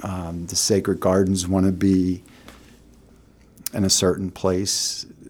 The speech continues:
uh, relative to the kitchen maybe, but on the other hand, maybe not. It's,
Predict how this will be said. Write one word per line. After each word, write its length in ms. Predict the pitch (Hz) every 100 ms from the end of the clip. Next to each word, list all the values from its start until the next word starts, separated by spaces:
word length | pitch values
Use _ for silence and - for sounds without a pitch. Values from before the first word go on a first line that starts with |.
| -
uh, 340 | - - -
relative 520 | 110 92 92 87 - 85
to 100 | 90
the 80 | 90
kitchen 400 | - 95 107 110
maybe, 260 | 113 123
but 200 | 120 92
on 80 | 92
the 100 | 90
other 160 | 92 87
hand, 280 | 98 92
maybe 240 | 92 87 90
not. 380 | 87 87 101 113
It's, 440 | 92 - - -